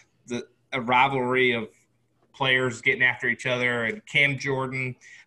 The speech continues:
literally making a living playing the Falcons. Um, but I think it really is alive with the fans, and so that's probably where I would, I would lean toward. Like you s-, I think Todd hit it perfectly. It's, it's more of a friendly rivalry of, uh, of the, the Carolina Panthers,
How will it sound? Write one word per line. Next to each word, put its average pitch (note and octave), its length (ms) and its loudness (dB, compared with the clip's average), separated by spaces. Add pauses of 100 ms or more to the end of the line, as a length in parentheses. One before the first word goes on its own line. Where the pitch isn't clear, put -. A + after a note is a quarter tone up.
literally C#3 480 4
making C3 400 0
a A#2+ 40 -4
living B2 480 -2 (300)
playing B2+ 240 -4
the A#2+ 60 -8
Falcons. B2 640 -2 (520)
Um, A2+ 560 -4
but A2+ 340 -4 (360)
I A2+ 40 -20
think C3+ 280 -6
it B2+ 80 -12 (100)
really A2+ 360 -8
is G2+ 180 -12
alive G#2+ 480 -4
with F#2+ 100 -20
the G2 80 -20
fans, A2 640 -6
and G#2+ 100 -16
so - 120 -14
that's G#2 280 -8
probably G2+ 320 -6
where G2+ 120 -4
I G2+ 80 -2
would, G2 160 -12 (160)
I G#2+ 60 -10
would G2 180 -14
lean G#2 140 -10
toward. - 220 -12
Like D#3+ 220 -6
you D#3+ 60 -10
s-, - 140 -12
I C#3+ 40 -2
think D3 180 -4
Todd B2 300 0
hit A#2+ 140 -4
it F#2 60 -14
perfectly. A#2 460 -4
It's, A2 160 -6 (340)
it's D3 140 -4
more G3 160 6
of D3+ 60 2
a D3+ 60 2
friendly C#3+ 420 0
rivalry A#2+ 720 0 (160)
of, G#2+ 340 -4
uh, G2+ 280 -4 (1120)
of A2+ 340 -6
the, A2+ 180 -6
the G#2+ 120 -8
Carolina A#2+ 400 -4
Panthers, A#2 560 -4